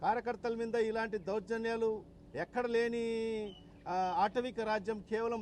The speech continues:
తాడిపత్రికే పరిమితమా? మరి ఇది కాదు కదా, ఇది ప్రజాస్వామ్య దేశం. ప్రజాస్వామ్యంలో వాక్చాతుర్యం ఉంటుంది, ఎవరికైనా మాట్లాడే అధికారం ఉంటుంది. మరి తెలుగు వైఎస్ఆర్ కాంగ్రెస్ పార్టీ వారు మాట్లాడుకోకూడదు, అతను బయటికి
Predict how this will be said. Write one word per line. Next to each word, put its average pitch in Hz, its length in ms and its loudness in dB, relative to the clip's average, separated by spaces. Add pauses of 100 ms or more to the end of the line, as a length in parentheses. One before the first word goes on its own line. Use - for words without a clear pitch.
(120)
తాడిపత్రికే 214 600 0
పరిమితమా? 202 480 -4 (1400)
మరి 185 160 0
ఇది 180 100 -4 (100)
కాదు 247 260 2
కదా, 247 200 2
ఇది 196 180 -6
ప్రజాస్వామ్య 247 540 2 (120)
దేశం. 226 240 -2 (360)
ప్రజాస్వామ్యంలో 226 800 0 (480)
వాక్చాతుర్యం 247 720 2
ఉంటుంది, 226 280 -2
ఎవరికైనా 240 440 0
మాట్లాడే 240 360 -2
అధికారం 233 360 0
ఉంటుంది. 214 280 -2 (680)
మరి 190 200 -4
తెలుగు 208 220 0
వైఎస్ఆర్ 233 420 2
కాంగ్రెస్ 233 320 -2
పార్టీ 233 220 -2
వారు 226 120 0 (100)
మాట్లాడుకోకూడదు, 226 720 0 (440)
అతను 190 260 -2
బయటికి 240 280 0